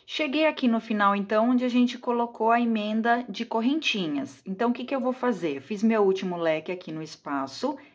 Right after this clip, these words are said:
entre as correntinhas, e eu vou pular agora dois espacinhos, ó, um, dois, e vou vir no terceiro, vira a correntinha pra frente, ó, um, dois, vou vir aqui na terceira, e vou fazer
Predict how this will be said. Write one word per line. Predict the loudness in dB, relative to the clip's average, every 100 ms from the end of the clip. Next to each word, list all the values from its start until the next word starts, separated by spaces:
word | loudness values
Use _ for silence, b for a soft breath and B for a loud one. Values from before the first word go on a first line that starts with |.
| B
entre | -10 -10 -8
as | -10
correntinhas, | -10 -10 -10 -8 -6 -4 -2 -2 -4 -12 B B B -4
e | 0
eu | 2
vou | 2 0
pular | 0 4 4
agora | 4 2 2 2 -2 -8
dois | -6 0 0 0 -2
espacinhos, | -6 -4 -6 -6 -10 -8 -6 -4 -2
ó, | 0 0 -2 -4
um, | 0 2 0 -2 -10 -14
dois, | -16 -6 0 2 0 -2
e | -2
vou | 0 0
vir | 2 -2
no | 0 -6
terceiro, | -4 -4 -4 -6 -2 2 4 2 -2
vira | -4 -2 -2
a |
correntinha | -4 -6 -8 -10 -8 -8 -8
pra | -10
frente, | -12 -10 -8 -6 -6 -6 -4
ó, | -2
um, | 0 0 -2 -6
dois, | -6 0 2 2 -2
vou | -6
vir | 0 2
aqui | 2 -2 -4
na | -4
terceira, | -2 -4 -4 0 2 4 4 4 0 -6 -20 _ _ _ _ _ _
e | -16
vou | 0 0
fazer | 0 0 -2 2 4 4 0